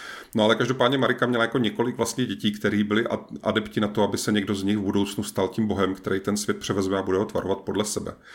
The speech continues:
A oni všechny ty děti nějak jako strašně špatně dopadly, jo. Buď to je někdo zavraždil prostě, eh, nebo se jim chytli nějakou strašnou nemoc prostě, nebo nějaký takovýhle jako šílený osudy. A,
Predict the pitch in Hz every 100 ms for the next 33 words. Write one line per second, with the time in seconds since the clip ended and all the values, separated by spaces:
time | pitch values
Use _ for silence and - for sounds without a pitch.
0 | - - - 80 85 82 98 101 113 120
1 | 107 110 104 107 104 104 127 - - 127
2 | - - 143 131 131 117 95 87 90 -
3 | 110 113 110 113 104 107 127 101 104 110
4 | 113 - - 107 104 110 110 110 104 104
5 | 104 58 - - - - - 131 107 107
6 | 104 110 - 107 104 107 110 107 123 -
7 | 107 95 117 - - 117 110 107 98 98
8 | - - - - - - - - - 107
9 | 101 104 - - 104 104 - - 92 87
10 | - - - - - - 98 95